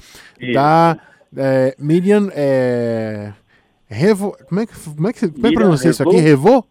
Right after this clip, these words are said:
Speaker 1: Miriam Revaux Dallon. É
Speaker 2: Revaux
Speaker 1: uma
Speaker 2: Dallon, né?
Speaker 1: escritora francesa, é. Isso.
Speaker 2: Vamos lá.
Speaker 1: Esse é um livro,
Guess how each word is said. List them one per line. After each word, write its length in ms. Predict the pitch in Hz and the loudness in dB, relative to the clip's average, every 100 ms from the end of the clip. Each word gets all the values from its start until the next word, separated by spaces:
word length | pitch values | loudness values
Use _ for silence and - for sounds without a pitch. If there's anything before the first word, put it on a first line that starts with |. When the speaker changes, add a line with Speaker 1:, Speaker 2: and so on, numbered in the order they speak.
| - | -10
Speaker 1:
Miriam 380 | 131 190 220 | -2 0 2
Revaux 460 | 175 160 131 147 190 | 2 2 4 2 4
Dallon. 440 | 175 135 127 123 113 - | 4 2 2 0 -6 -6
É 120 | 127 | 0
Speaker 2:
Revaux 220 | 135 131 | 2 2
Speaker 1:
uma 60 | 185 | 2
Speaker 2:
Dallon, 320 | 180 131 143 | 2 2 0
né? 180 | 131 139 | 0 -2
Speaker 1:
escritora 540 | 208 131 123 117 110 - | -2 0 2 2 0 0
francesa, 880 | 123 113 - 117 117 110 104 110 110 | 0 -2 -4 -2 -2 0 -2 -2 -6
é. 760 | - _ _ _ _ _ _ 110 | -16 _ _ _ _ _ _ -10
Isso. 480 | 110 110 - 110 101 _ _ _ _ _ _ | -8 -8 -12 -14 -14 _ _ _ _ _ _
Speaker 2:
Vamos 180 | 147 208 | 0 2
lá. 100 | 139 | 2
Speaker 1:
Esse 80 | 151 | 2
é 40 | 208 | 0
um 100 | 165 | 0
livro, 500 | 165 214 160 143 | 2 2 2 -2